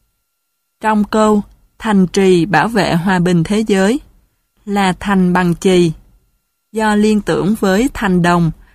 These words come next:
trong thành đồng tổ quốc. Và như vậy hiển nhiên là thành trì không được vững bằng thành đồng.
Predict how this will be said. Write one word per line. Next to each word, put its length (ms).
trong 280
thành 220
đồng 220
tổ 280
quốc. 180
Và 160
như 220
vậy 220
hiển 420
nhiên 300
là 220
thành 280
trì 360
không 300
được 220
vững 320
bằng 260
thành 220
đồng. 300